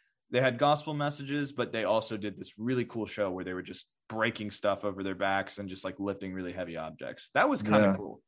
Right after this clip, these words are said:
Speaker 1: That was kinda cool.
Speaker 2: Yeah, I remember you brought a friend, I think, uh, yeah, you had a friend with you, um, and Luke was there, and it was just, uh, interesting, yeah. Um, I forgot what it's called. Weren't they former, like,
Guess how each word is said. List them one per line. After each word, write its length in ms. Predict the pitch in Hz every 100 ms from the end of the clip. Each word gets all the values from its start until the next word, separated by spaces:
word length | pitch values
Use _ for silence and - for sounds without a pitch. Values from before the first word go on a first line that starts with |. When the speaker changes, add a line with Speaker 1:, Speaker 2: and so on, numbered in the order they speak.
| _ _ -
Speaker 1:
That 120 | 160
was 100 | 139
kinda 220 | 131 104
cool. 340 | - 71 - _ _ _ -
Speaker 2:
Yeah, 320 | 113 110 98
I 140 | 87 110
remember 680 | 120 127 131 123 110 92 -
you 340 | 107 113 110
brought 180 | 113 110
a 40 |
friend, 340 | 113 127 107 104
I 60 | 98
think, 340 | 107 92 -
uh, 40 |
yeah, 340 | 85 120 90 - -
you 100 | 110
had 100 | 104
a 40 |
friend 240 | - 110 107
with 100 | 107
you, 260 | 113 113 - _ -
um, 440 | 104 101 98 101 95 _ _ _ _ _ -
and 320 | 98 95 95
Luke 180 | 107 107
was 120 | 104
there, 260 | 104 104
and 80 | 101
it 60 | 85
was 140 | 101
just, 200 | - - 113
uh, 140 | 98
interesting, 440 | 113 120 - 73 78
yeah. 200 | 90 85 - _ -
Um, 320 | 101 95 95 95 _ _ _
I 60 | -
forgot 240 | 127 127 101
what 80 | 107
it's 100 | -
called. 180 | 117
Weren't 160 | 135 311
they 120 | 339 - -
former, 240 | 151 156
like, 160 | 131 104